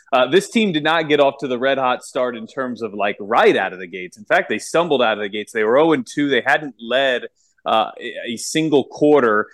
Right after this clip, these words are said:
in the first couple of games, and then, and then struggled to start game three. And, and I remember thinking, you know, "Uh-oh, are we really gonna <laughs> have to figure this out this year?" And then, uh, that switch just kinda flipped on the road trip, and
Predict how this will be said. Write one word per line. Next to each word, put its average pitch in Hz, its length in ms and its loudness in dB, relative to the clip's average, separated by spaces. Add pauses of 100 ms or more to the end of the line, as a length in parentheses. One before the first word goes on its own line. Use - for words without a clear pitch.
(140)
in 120 140 -4
the 120 60 -2
first 143 300 0
couple 131 240 2
of 113 120 2
games, 139 340 2
and 120 140 0
then, 120 400 -2
and 110 180 -4
then 135 240 -2
struggled 131 560 0
to 113 80 -8
start 127 340 -2
game 117 260 -4 (100)
three. 135 520 0 (300)
And, 135 260 -4
and 123 220 0
I 139 100 4
remember 151 400 0
thinking, 127 500 -8 (220)
you 110 80 -8
know, 104 140 -4
"Uh-oh, 98 440 2
are 117 260 2
we 135 120 4
really 143 300 4
gonna 135 240 0
<laughs> - 60 -6
have 175 180 -2
to 165 80 -8
figure 156 320 2
this 143 200 -2
out 175 280 0
this 143 200 -10
year?" 135 320 -6
And 147 160 -4
then, 139 300 -6
uh, 131 60 -18 (120)
that 131 180 -6
switch - 420 -8
just - 180 -6
kinda 127 180 0
flipped - 300 -2
on 127 160 2
the 113 80 0
road 139 320 4
trip, 117 340 0 (460)
and 131 480 2